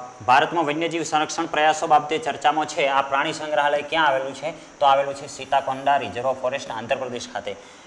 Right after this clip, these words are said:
એના વિશે જોઈએ તો તે આંધ્રપ્રદેશના વિશાખાપટ્ટનમ જિલ્લામાં સીતાકોંડા રિઝર્વ ફોરેસ્ટની વચ્ચે આવેલ છે અને સ્થાપના ઓગણીસો સિત્તેરમાં. ઓકે, આગળની સ્ક્રીન તરફ જઈએ. અહીંયા તમારી સામે એક, અ,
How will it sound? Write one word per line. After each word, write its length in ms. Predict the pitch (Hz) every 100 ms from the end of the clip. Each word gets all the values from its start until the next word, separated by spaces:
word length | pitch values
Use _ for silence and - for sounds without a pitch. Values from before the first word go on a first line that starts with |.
| -
એના 160 | 135 147
વિશે 240 | 147 151
જોઈએ 340 | 147 165 151 151 - - -
તો 340 | 139 135 135 135
તે 60 | 147
આંધ્રપ્રદેશના 640 | 139 143 156 156 151 151
વિશાખાપટ્ટનમ 800 | 123 - 170 170 170 165 - 165
જિલ્લામાં 340 | 147 147 160 160
સીતાકોંડા 600 | - 143 160 160 160 160
રિઝર્વ 380 | 135 131 151
ફોરેસ્ટની 460 | 147 143 147 - 151
વચ્ચે 260 | 120 - 147
આવેલ 240 | 151 165
છે 120 | 175
અને 140 | 190 160
સ્થાપના 360 | - 135 139
ઓગણીસો 360 | 131 127 131 139
સિત્તેરમાં. 600 | 139 131 135 120 107 98 - - - -
ઓકે, 280 | 120 110 95 113
આગળની 300 | 120 123 117
સ્ક્રીન 300 | - 117 113
તરફ 160 | 117
જઈએ. 280 | 95 107 131 - - - -
અહીંયા 180 | 131 139
તમારી 260 | 131 135
સામે 320 | 127 131 131
એક, 160 | 127 -
અ, 240 | 131 120